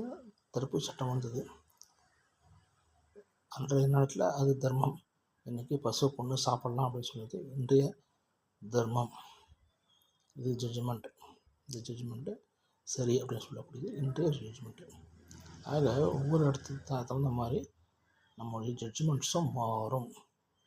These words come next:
புரியுதுங்களா? அப்படி புரிஞ்சுக்கிட்டீங்கன்னா தான் உங்களுக்கு இந்த நியாயம், தர்மம் அப்படின்றத பற்றிலாம் என்னன்னு உங்களுக்கு தெரியும்.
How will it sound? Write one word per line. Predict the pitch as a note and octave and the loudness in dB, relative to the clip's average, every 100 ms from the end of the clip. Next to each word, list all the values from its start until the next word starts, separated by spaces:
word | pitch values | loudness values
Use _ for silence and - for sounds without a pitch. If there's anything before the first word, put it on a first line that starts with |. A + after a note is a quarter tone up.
| _ _ _ _ _ _ _ _ - | _ _ _ _ _ _ _ _ -2
புரியுதுங்களா? | C3+ A#2+ A#2 B2 | 0 0 -2 -2
அப்படி | A2 G#2 - | -4 -10 -6
புரிஞ்சுக்கிட்டீங்கன்னா | E3+ C4 G#3 C3 A#2+ A#2 | -4 -2 -2 0 -2 -2
தான் | B2+ | -2
உங்களுக்கு | B2+ A#2 A#2+ B2+ D#3+ _ _ _ _ _ _ _ _ _ - | 0 -4 -2 -2 -4 _ _ _ _ _ _ _ _ _ -12
இந்த | A#2+ | -6
நியாயம், | A#2 A#2 B2+ C#3 C#3 C#3+ A2 | -4 0 6 8 8 6 4
தர்மம் | B2+ C3 C#3 C#3 - | 2 6 4 4 -2
அப்படின்றத | D3 B2 B2 A#2+ | -6 -4 0 0
பற்றிலாம் | A#2 B2+ C#3 B2+ | -2 -4 -2 -2
என்னன்னு | A#2+ C3 B2+ | -2 -2 -2
உங்களுக்கு | A2+ A2+ | -4 -10
தெரியும். | - A#2+ A2 | -12 -14 -14